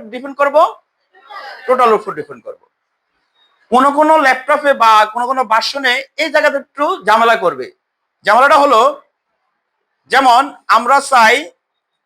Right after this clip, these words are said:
শর্ট অ্যান্ড ফিল্টার, ঠিক না? শর্ট অ্যান্ড ফিল্টারে ওই যে কিছুক্ষণ আগে বলছিলাম, এ থেকে জেড থাকতে পারে, এ থে-, এ থেকে জেড মানে কি? ছোট থেকে বড়,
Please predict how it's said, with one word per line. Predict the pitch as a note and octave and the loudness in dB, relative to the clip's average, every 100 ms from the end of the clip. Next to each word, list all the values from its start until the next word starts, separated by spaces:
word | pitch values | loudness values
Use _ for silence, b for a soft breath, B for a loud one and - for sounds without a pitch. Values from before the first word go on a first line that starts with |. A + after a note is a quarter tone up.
| _ _ - | _ _ -10
শর্ট | - C4 C#4+ | -2 0 0
অ্যান্ড | C#4 | -4
ফিল্টার, | B3+ A3+ F#3 D#3 | -6 -4 -2 -2
ঠিক | B3+ D#4+ | -2 0
না? | B3 - - _ _ _ _ _ - | 2 0 -8 _ _ _ _ _ -6
শর্ট | B3 C#4+ | -2 -2
অ্যান্ড | C#4+ C#4+ | -4 -6
ফিল্টারে | C#4 C#4+ C#4 C#4+ D4+ D4+ _ _ _ _ _ _ _ - | -4 0 0 0 -2 -6 _ _ _ _ _ _ _ -6
ওই | A#3+ | -6
যে | D4 | -4
কিছুক্ষণ | C#4 - C#4+ | -6 -2 0
আগে | C#4+ | 2
বলছিলাম, | C#4 C4 C4 A3+ E3+ - _ _ _ _ _ _ _ _ | 2 2 0 0 -2 -6 _ _ _ _ _ _ _ _
এ | A#3 | -4
থেকে | B3+ C#4 D4 C4+ | -2 0 0 0
জেড | C4+ C#4+ C4+ | 2 0 0
থাকতে | C4+ - C#4 | -4 -4 -2
পারে, | C#4 D#4 G4+ A4 _ _ _ _ _ _ | 0 0 0 -6 _ _ _ _ _ _
এ | G3 A#3+ | -2 -2
থে-, | - C#4 | -2 -2
এ | A#3+ | -2
থেকে | C4 C#4 | 0 0
জেড | C#4 C#4 | 0 0
মানে | C#4+ B3+ | -2 -2
কি? | A#3 E3+ - _ _ _ _ _ _ - - - - | -4 -4 -8 _ _ _ _ _ _ -20 -20 -8 -2
ছোট | C4 C#4+ | 2 2
থেকে | C4+ | 2
বড়, | B3+ A#3 | 2 2